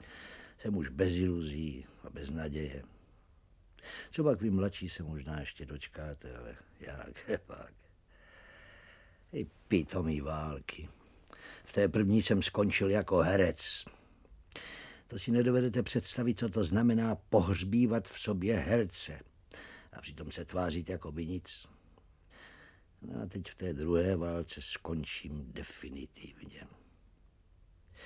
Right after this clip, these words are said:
Snad ten život přece jenom nebyl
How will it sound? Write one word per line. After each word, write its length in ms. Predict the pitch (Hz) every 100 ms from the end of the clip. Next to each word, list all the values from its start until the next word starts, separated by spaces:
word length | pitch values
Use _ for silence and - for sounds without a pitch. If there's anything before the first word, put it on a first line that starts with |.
| - - - - - - - -
Snad 280 | 175 185
ten 180 | 160 143
život 280 | 104 110 95
přece 320 | - 90 -
jenom 260 | 90 80 78
nebyl 400 | 73 78 76